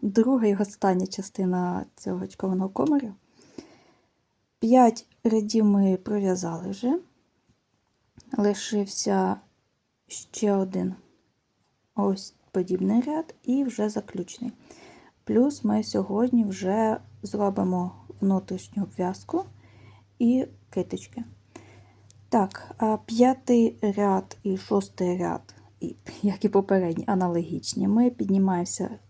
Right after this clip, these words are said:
на три повітряні петлі, розвернули в'язання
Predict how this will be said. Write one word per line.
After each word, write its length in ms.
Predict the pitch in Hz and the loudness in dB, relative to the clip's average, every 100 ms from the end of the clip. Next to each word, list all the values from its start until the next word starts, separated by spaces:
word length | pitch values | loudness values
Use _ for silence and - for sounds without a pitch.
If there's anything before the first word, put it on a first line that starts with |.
| _ _ _ | _ _ _
на 340 | 226 220 233 226 | 0 2 4 2
три 340 | 226 214 226 | 0 -2 0
повітряні 560 | 220 196 190 - 180 180 | 0 -2 -4 -4 -4 -6
петлі, 480 | - - 175 175 269 - - _ _ _ _ _ _ - _ _ _ _ _ _ _ _ _ _ _ _ _ _ _ - _ _ _ _ _ _ | -8 -8 -2 0 0 -2 -20 _ _ _ _ _ _ -20 _ _ _ _ _ _ _ _ _ _ _ _ _ _ _ -20 _ _ _ _ _ _
розвернули 760 | 240 226 208 196 196 196 185 180 | -6 -4 -2 -2 -2 0 0 -2
в'язання 640 | 190 180 190 180 202 254 | -6 -6 -6 -2 0 0